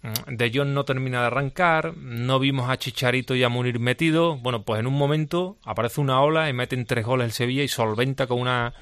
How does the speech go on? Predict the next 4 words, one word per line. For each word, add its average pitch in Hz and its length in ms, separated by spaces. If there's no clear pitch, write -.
solvencia 147 760
total 131 360
y 127 80
absoluta 139 640